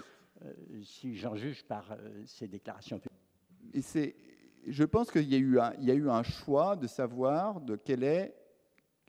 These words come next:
Speaker 2: il y a un choix politique, et c'est là où je, ma, ma, ma propre situation de scientifique expert, mais ayant donné des recommandations de politique publique sur ce sujet-là, qui ensuite, à la fin, on se retrouve, il y a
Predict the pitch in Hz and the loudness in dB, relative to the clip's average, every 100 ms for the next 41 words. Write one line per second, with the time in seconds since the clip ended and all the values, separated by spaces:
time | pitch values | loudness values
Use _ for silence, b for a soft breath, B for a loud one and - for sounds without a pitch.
0 | _ 113 104 107 - 85 - 147 143 - | _ -6 -4 -4 -4 0 0 0 -8 -6
1 | 214 127 107 110 113 135 113 104 104 - | -6 -6 -4 0 4 4 2 0 -2 -4
2 | 104 104 101 - 92 - - _ b b | -4 -2 -2 -2 -6 -6 -14 _ b b
3 | b 101 95 - - - - - - 135 | b -10 -4 -2 -2 0 -2 0 -8 0
4 | 143 131 - - 147 127 98 92 - b | 2 2 -2 -2 -2 0 0 -2 -6 b
5 | b b - 139 156 139 160 170 156 - | b b -2 -2 -2 -8 -2 -2 -2 0
6 | - 160 160 127 117 123 151 151 156 156 | 0 0 -2 -2 -4 0 2 4 4 4
7 | 127 139 151 156 131 110 107 139 156 139 | 4 4 4 2 4 4 6 4 2 -2
8 | 139 131 - 156 143 139 104 98 117 113 | -2 -2 -4 -6 -6 -4 -6 -2 -2 0
9 | 120 - 123 123 120 113 104 - 123 127 | -4 -2 -2 -2 -4 -8 -10 -4 0 0
10 | 123 131 123 b b b b b _ - | 0 -2 -4 b b b b b _ -4
11 | 117 123 - 156 127 120 - 180 180 - | 0 0 -4 -2 0 0 0 -2 -2 -2
12 | 117 - 208 202 123 110 | -4 0 -2 0 0 0